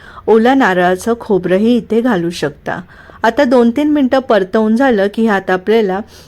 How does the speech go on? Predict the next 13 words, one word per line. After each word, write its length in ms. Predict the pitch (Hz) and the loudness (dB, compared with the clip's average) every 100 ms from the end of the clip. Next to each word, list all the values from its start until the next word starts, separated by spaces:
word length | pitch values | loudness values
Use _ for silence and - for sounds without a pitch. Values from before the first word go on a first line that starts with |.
| - 247 | -4 0
तडका 300 | 240 240 262 | 2 2 0
पॅनमध्ये 560 | 254 233 240 262 208 208 | 0 2 2 2 0 0
थोड्याशा 440 | 262 269 277 294 | 0 2 2 0
तेलामध्ये 680 | 294 226 202 202 233 214 196 | 2 2 2 0 0 0 -2
वीस 320 | 196 240 - | -2 -4 -4
ते 60 | 294 | -4
पंचवीस 640 | 262 208 202 196 214 226 | -2 -2 -4 -4 -4 -2
ठेचून 360 | 233 202 208 220 | -2 -2 -2 0
घेतलेला 480 | 214 190 202 196 202 | -2 -2 -2 0 0
लसूण 400 | 180 175 190 196 | 0 -4 -6 -2
घालून 360 | 233 202 196 - - - - | 0 0 -4 -10 -20 -8 0
तो 100 | 277 | 2
अगदी 440 | 220 190 190 285 | 2 -2 -2 -2